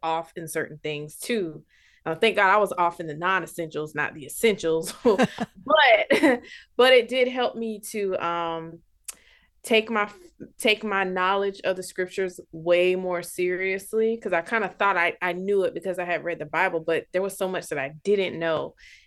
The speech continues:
And so having those discussions just, it's like going down the rabbit hole. You're like, "Man, I thought I had it, but now I'm like, okay, this book leads to this book, which leads to this discussion, which is,"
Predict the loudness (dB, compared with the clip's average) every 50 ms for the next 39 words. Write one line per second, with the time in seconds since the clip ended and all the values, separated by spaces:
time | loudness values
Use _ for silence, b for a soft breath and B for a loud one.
0 | _ -8 -8 -8 -8 -4 0 0 2 2 2 2 0 0 0 0 -2 -4 -4 -4
1 | -4 -6 -8 -14 -14 -6 -2 0 0 0 -2 -4 -6 -8 -8 -10 -12 -14 -12 -12
2 | -10 -10 -12 -14 -16 -18 b b b b b -8 -6 0 2 2 2 2 2 0
3 | 0 0 2 2 2 0 0 -2 -4 -4 -2 0 0 0 -2 -4 -4 -2 -2 -2
4 | -2 -4 -6 -8 -8 -6 -4 -4 -4 -4 -6 -8 -6 -4 -2 -2 -2 -2 -4 -4
5 | -6 -10 -14 _ _ _ _ _ _ _ _ -8 -4 -2 0 0 2 2 0 0
6 | 0 0 0 0 2 2 2 4 4 4 2 0 -2 -2 -2 0 0 -2 -4 -4
7 | -4 -4 -6 -4 -4 -4 -4 -6 -10 _ -10 -10 -10 -6 -4 -2 0 0 -2 -2
8 | -6 -18 -20 -8 -2 0 0 0 2 2 2 2 2 2 0 -2 -2 -4 -8 -6
9 | 0 2 2 2 2 0 0 0 0 0 -2 -6 -8 -6 -4 -4 -4 -4 -6 -8
10 | -10 -10 -2 2 2 2 2 2 -4 -12 -14 -14 -10 -2 0 2 2 2 0 -2
11 | -4 -4 -4 -6 -8 -10